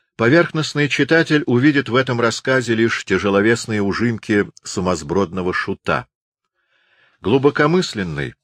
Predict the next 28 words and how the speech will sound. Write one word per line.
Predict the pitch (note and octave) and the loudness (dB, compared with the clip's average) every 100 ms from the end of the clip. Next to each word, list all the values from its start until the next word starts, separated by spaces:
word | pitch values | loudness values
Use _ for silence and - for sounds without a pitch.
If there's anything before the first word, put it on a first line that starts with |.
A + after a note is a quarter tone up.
| _ _ _ | _ _ _
не | D#2 E2 | -6 -2
усомнится | G2 - A#2 C#3 E3 - C3+ | -2 0 0 0 -2 0 -4
в | - | 0
том, | D3+ C#3+ | 0 0
что | - B2+ | 0 -2
главное | A2 C3 C3+ B2 A#2 | 0 0 0 0 -2
намерение | G#2+ G#2 A#2 G#2 F#2+ F2+ | 0 0 0 0 0 0
Гоголя | D#2+ D#3 C#3+ A#2+ F#2+ | 2 0 2 0 0
было | A2 C3+ A#2+ | 2 2 2
обличить | G#2 F#2 - B2+ B2+ - | 0 -4 -4 -4 -6 -6
ужасы | - C3 C3+ B2+ - A2 | -2 -2 -2 -6 -2 -2
русской | A2 - - G#2+ | -2 -8 -6 -6
бюрократии. | G2+ G2+ G2+ E2+ D2+ - - _ _ _ _ _ _ _ _ _ _ _ _ | -2 -2 -2 -2 -4 -4 -18 _ _ _ _ _ _ _ _ _ _ _ _
Но | D#3+ G3+ | 2 6
и | F3 | 6
тот, | B2+ B2 G#2+ | 4 2 2
кто | - - | 0 -4
хочет | E2+ G2 E2+ - - | -2 0 -2 -4 -12
всласть | - F2+ E2+ D2+ - | -10 -2 -2 -2 -8
посмеяться, | D#2 - E2 D2 F2+ C#3+ - G2 | -16 -12 -8 -2 0 -2 -4 -6
и | E2+ | -2
тот, | A#2 A2 | -2 -2
кто | - E2 | -4 -4
жаждет | D2+ F2 D2 C#2+ - | 0 0 -2 -8 -10
чтения, | - - E2+ E2 D#2 D#2 | -8 -6 -4 -2 -2 -6
которое | - D#2+ E2 D2 C#2+ | -4 -6 -4 -4 -4
заставляет | C#2+ D2 - D#2 D2 C#2+ C#2 | -6 -10 -6 -6 -4 -4 -6
задуматься, | C2+ D2+ C#2+ C#3 E3 D#3+ - E3+ | -6 -6 2 2 2 -4 -2 -2